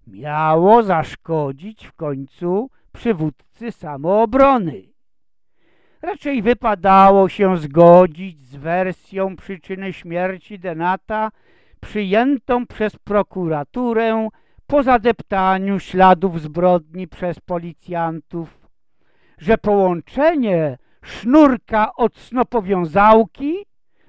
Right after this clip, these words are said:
z workiem bokserskim było oryginalnym, samoistnym pomysłem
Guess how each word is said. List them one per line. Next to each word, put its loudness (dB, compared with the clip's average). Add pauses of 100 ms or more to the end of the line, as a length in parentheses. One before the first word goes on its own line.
z -18
workiem 4
bokserskim -2 (680)
było 4 (140)
oryginalnym, 2 (440)
samoistnym 0 (640)
pomysłem 0